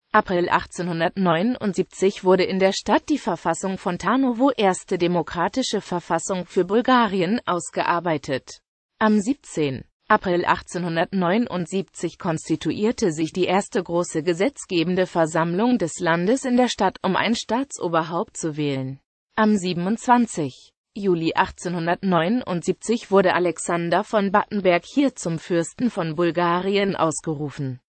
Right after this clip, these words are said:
Als Reaktion gegen die Entscheidungen des Berliner Kongresses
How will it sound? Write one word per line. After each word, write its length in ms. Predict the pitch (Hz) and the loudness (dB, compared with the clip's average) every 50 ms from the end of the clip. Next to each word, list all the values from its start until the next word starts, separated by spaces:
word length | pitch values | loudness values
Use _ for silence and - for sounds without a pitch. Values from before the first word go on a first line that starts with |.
| _ _ _ - | _ _ _ 2
Als 260 | 220 226 214 - - | 2 2 2 0 0
Reaktion 680 | 214 214 214 226 220 - - - - 202 180 185 190 185 | 2 4 4 4 2 0 -6 -2 0 2 4 4 2 2
gegen 240 | 175 208 208 208 220 | 0 0 2 2 0
die 160 | 214 247 233 | 0 0 -2
Entscheidungen 800 | - 220 247 247 - 269 269 247 214 180 180 190 202 220 233 214 | -2 -2 -2 -2 -2 0 0 2 2 2 2 2 2 2 2 2
des 180 | 185 170 - - | 0 -2 -2 -2
Berliner 420 | - 160 156 160 165 165 160 190 | -4 -4 -4 -2 -2 0 0 -2
Kongresses 920 | - - 254 254 254 247 220 233 233 220 - - 143 135 - - - - | -2 -2 -2 0 0 0 0 0 -2 -2 -2 -4 -6 -6 -6 -10 -18 -20